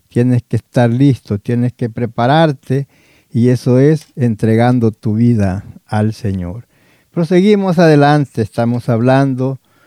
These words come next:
acerca de señales antes del fin, que eso es, es lo que estamos viendo, y lo que estamos viendo en el tiempo presente, lo que está pasando en estos días, cumplimiento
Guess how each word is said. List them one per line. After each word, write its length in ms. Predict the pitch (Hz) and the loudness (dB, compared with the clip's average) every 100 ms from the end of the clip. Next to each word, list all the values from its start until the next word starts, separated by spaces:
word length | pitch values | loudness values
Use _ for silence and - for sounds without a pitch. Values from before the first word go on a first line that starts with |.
| - _ - | -20 _ -14
acerca 540 | 107 - 110 110 - | -14 -6 -6 -6 -8
de 60 | 117 | -6
señales 800 | 120 113 131 147 147 143 - - | -2 0 2 2 2 0 -4 -14
antes 480 | - 120 135 123 143 | -6 -2 -2 -2 0
del 200 | 139 139 | 2 2
fin, 360 | - 190 208 180 _ _ _ _ _ _ _ _ | 0 0 0 -2 _ _ _ _ _ _ _ _
que 580 | - 117 113 104 107 143 | -2 2 4 2 0 -4
eso 380 | 135 117 123 120 | -6 -4 -2 0
es, 280 | 131 135 131 - | 2 2 0 -6
es 160 | 175 113 | -4 -2
lo 200 | 113 110 | -2 -4
que 160 | - 107 | -4 -4
estamos 600 | - 127 123 123 123 - | -2 -2 0 -2 -6 -10
viendo, 680 | 110 131 165 175 156 165 160 _ _ _ _ _ | -4 2 2 2 -2 -6 -8 _ _ _ _ _
y 240 | 117 113 - 202 | -6 -6 -8 -12
lo 260 | 120 110 | -8 -6
que 80 | 117 | -6
estamos 440 | - 139 143 143 | -2 0 2 2
viendo 460 | 135 165 185 185 165 | 2 4 4 2 2
en 100 | 143 | 2
el 140 | 120 | 0
tiempo 440 | - 143 147 127 131 | 0 0 0 -2 -6
presente, 720 | - 117 - 180 185 - 147 | -4 -4 -2 -4 -4 -4 -4
lo 160 | 123 | -4
que 140 | - 110 | -8 -14
está 240 | - 123 | -8 -8
pasando 840 | - 123 - 139 156 139 117 120 - _ _ - | -6 -8 -2 0 2 2 0 -8 -14 _ _ -8
en 260 | 101 104 | -4 -2
estos 380 | 117 - 127 120 | -4 -6 -6 -4
días, 460 | 135 190 196 175 - | 0 0 0 -2 -4
cumplimiento 1300 | - 120 110 113 117 143 165 165 135 - 135 139 | -12 -12 -10 -8 -4 -2 -2 -4 -8 -8 -8 -8